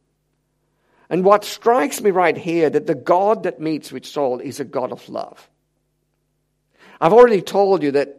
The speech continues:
Saul was determined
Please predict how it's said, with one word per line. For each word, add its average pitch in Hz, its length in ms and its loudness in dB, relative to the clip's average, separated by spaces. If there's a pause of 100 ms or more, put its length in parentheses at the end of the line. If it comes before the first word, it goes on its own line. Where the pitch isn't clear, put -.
(260)
Saul 220 680 4
was 156 400 -2 (1700)
determined 156 880 -2